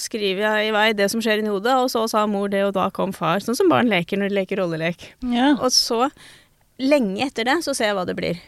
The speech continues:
Speaker 2: Å, ja.
Speaker 1: Sånn at når jeg blir spurt om sånn budskap, eller du er opptatt av det, så føler jeg egentlig at jeg ljuger hvis jeg sier ja, fordi at jeg har ingen plan.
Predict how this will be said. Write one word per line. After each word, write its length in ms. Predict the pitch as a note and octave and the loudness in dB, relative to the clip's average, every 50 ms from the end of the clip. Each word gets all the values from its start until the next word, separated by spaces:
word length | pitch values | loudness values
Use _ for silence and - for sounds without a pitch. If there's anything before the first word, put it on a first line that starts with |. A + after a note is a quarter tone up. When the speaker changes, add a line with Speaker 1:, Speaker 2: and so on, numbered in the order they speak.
| _ _ _ _ _ _ _ - | _ _ _ _ _ _ _ -6
Speaker 2:
Å, 100 | - E3 F#3+ G#3 | -2 0 2 2
ja. 240 | A#3+ C#4+ D#4+ E4+ D#4+ A3 | 2 2 2 2 2 0
Speaker 1:
Sånn 240 | - - - B3+ A#3+ A#3+ | 0 -2 -2 0 0 0
at 180 | B3 - - - _ _ _ - _ _ _ - - | -2 -4 -6 -20 _ _ _ -20 _ _ _ -20 -14
når 240 | - - B3 A#3+ B3 | -6 -2 0 2 2
jeg 140 | B3 A#3+ A#3+ | 2 0 0
blir 80 | C4 C4 | -2 -6
spurt 220 | - - A3 A3+ | -4 -4 -6 -4
om 60 | A#3+ A#3 | -4 -2
sånn 140 | B3+ A#3+ A#3+ | -2 -2 -2
budskap, 520 | A#3 C4 B3+ B3 G#3 F3+ - - F#3+ F#3+ - | -2 -2 -4 -4 -4 -6 -4 -4 -4 -2 0
eller 100 | G#3 A3 | 0 0
du 120 | G#3 G3 G3 | 0 0 2
er 140 | G#3 A3+ - | 2 0 0
opptatt 320 | - - - - G3 F#3+ - | -2 -8 -8 -10 -8 -6 -4
av 60 | A3 | -2
det, 60 | A#3+ B3 A#3+ | -2 -2 -2
så 80 | B3+ B3 | -2 -4
føler 300 | - C#4 B3+ A3+ G3+ G3+ | -2 -2 0 0 0 0
jeg 80 | G#3 F#3+ | 0 0
egentlig 180 | F#3 E3 G3+ G3+ | -2 -2 -4 -4
at 80 | G3+ A3+ | -2 -2
jeg 80 | A3+ A3+ | -2 -2
ljuger 260 | G#3 F#3 E3+ - E3+ | -2 -4 -6 -6 -6
hvis 120 | F3 F#3+ - | -8 -8 -8
jeg 80 | A3+ G#3+ | -8 -6
sier 140 | B3+ B3 B3+ | -4 -2 0
ja, 120 | C4 D4+ | 0 -2
fordi 220 | D4+ - C4+ B3+ | -2 -2 -2 -2
at 80 | B3+ B3 | -2 -2
jeg 80 | B3 A3+ - | -2 -4 -2
har 260 | - F#3 F3+ F3 E3+ | -2 -2 -2 -2 -2
ingen 200 | F3 G3 G#3+ A3+ | -4 -4 -4 -2
plan. 240 | C4 C#4+ D4+ D#4+ D4 | 0 0 2 2 2